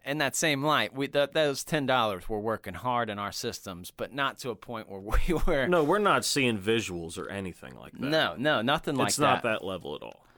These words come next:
Speaker 1: But I tell you what.
Speaker 2: It's the level to where if you go to a basketball court, you will make every shot you take.
Speaker 1: Yeah, we did play a lot of basketball that night, dude, and we were fire, bro. We, like, all night, buckets.
Speaker 2: Yeah, I know.
Speaker 1: Buckets.
Speaker 2: Or at least we thought. But that's how I remember it.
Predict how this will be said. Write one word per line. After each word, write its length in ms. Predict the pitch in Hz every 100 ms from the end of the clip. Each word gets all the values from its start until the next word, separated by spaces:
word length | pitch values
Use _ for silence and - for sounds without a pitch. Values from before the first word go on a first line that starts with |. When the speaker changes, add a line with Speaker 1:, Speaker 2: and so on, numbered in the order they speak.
| _ -
Speaker 1:
But 200 | 143 151
I 100 | 175
tell 300 | - 196 254
you 160 | 240
what. 340 | 123 120 127 -
Speaker 2:
It's 200 | 135 -
the 120 | -
level 360 | 123 151 160 175
to 140 | - 147
where 340 | 131 135 131
if 160 | 117 120
you 80 |
go 140 | 117 147
to 120 | 135
a 40 |
basketball 500 | 101 107 107 - 98 87
court, 280 | 107 95 -
you 100 | 104
will 120 | 101
make 260 | 95 90 90
every 180 | 87 82
shot 280 | - - -
you 80 | -
take. 300 | - - _ _ _
Speaker 1:
Yeah, 300 | 110 139 -
we 260 | 110 113 131
did 180 | 180 -
play 180 | 208
a 40 | 180
lot 220 | 147 156
of 100 | 135
basketball 540 | - 143 160 147 147 127
that 180 | 117
night, 260 | 113 110 95
dude, 180 | 107 113
and 160 | 104
we 120 | 123 175
were 180 | 165
fire, 540 | 120 - 113 123 135 110
bro. 240 | 85 87 87
We, 160 | 117
like, 240 | 131 113 -
all 240 | 117 151
night, 320 | 151 143 120 - -
buckets. 480 | 151 - - 107 113
Speaker 2:
Yeah, 140 | 113
I 20 |
know. 220 | 127 147 -
Speaker 1:
Buckets. 420 | 160 - 110 -
Speaker 2:
Or 120 | 143
at 80 | 147
least 240 | 170 180
we 100 | 143
thought. 320 | 127 143 123 - _
But 120 | - 107
that's 180 | 147
how 120 | 143 127
I 160 | 131
remember 440 | 120 87 80 -
it. 100 | -